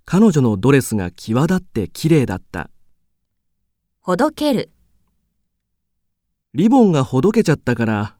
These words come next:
Speaker 1: 結んで。
Speaker 2: 束ねる。
Speaker 1: 会社では髪を束ねてスーツを着る。
Speaker 2: ほころびる。
Speaker 1: コートの袖がほころびてしまった。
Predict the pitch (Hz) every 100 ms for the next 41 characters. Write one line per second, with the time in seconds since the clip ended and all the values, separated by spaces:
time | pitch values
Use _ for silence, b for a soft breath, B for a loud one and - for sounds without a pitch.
0 | - 101 110 151 165 165 226 - _ _
1 | _ _ _ _ _ _ _ _ _ _
2 | - 175 254 302 302 285 165 _ _ _
3 | _ _ _ _ _ _ _ _ _ _
4 | _ _ _ - 175 196 196 175 113 87
5 | - _ _ - 127 147 240 170 107 -
6 | 120 202 190 127 92 - 156 147 - 107
7 | 90 - 98 98 - _ _ _ _ _
8 | _ _ _ _ _ _ _ - 196 -
9 | 320 330 311 294 202 143 _ _ _ _
10 | _ _ _ _ _ _ _ _ _ _
11 | - 160 165 139 117 110 120 127 127 120
12 | 117 110 180 214 156 113 - 104 - -
13 | 92